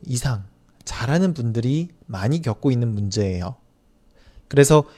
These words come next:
이런 상황에 처해서 어려움을 겪은 경험이 있거나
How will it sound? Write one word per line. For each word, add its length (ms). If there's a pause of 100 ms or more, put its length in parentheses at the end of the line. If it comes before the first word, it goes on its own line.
(120)
이런 320
상황에 480
처해서 760 (280)
어려움을 540
겪은 500
경험이 380
있거나 560